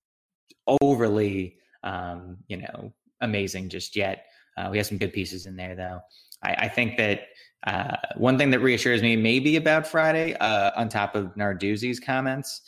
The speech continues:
uh, is the fact that the last time we faced Pitt, a, a similar-ish Pitt team on a Friday night at the Dome was, uh, in two thousand twelve, and we beat them fourteen to thirteen.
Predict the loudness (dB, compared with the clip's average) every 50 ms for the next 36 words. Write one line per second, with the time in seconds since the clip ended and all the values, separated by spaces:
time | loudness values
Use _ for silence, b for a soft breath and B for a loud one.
0 | b b b b b b -12 -8 -8 -8 -6 -6 -6 -6 -6 -4 -2 -2 -2 -2
1 | -4 -6 -12 -10 -8 -6 -2 0 2 2 2 0 0 -2 0 0 0 0 0 0
2 | 0 0 0 -2 -4 -2 -2 -2 -2 -4 -10 -18 _ _ _ _ _ -12 -12 -8
3 | -6 -6 -6 -4 -2 0 2 2 4 4 4 2 0 -2 -2 -2 -2 -2 -2 -2
4 | 0 2 2 2 2 2 -2 -6 _ _ _ _ _ -6 -2 0 0 0 2 4
5 | 4 4 4 4 4 2 2 2 0 0 0 2 4 4 4 4 0 -2 -6 -10
6 | -12 -10 -6 -4 -2 -2 -4 -4 -4 -2 -2 0 -2 -2 -4 -8 -10 -10 -10 -4
7 | 0 0 0 0 0 -2 0 2 2 2 2 2 -2 -4 -8 -8 -12 -16 -16 -12
8 | -6 -4 -4 -4 -4 -6 -8 -8 -6 -6 -6 -6 -6 -8 -12 -12 -12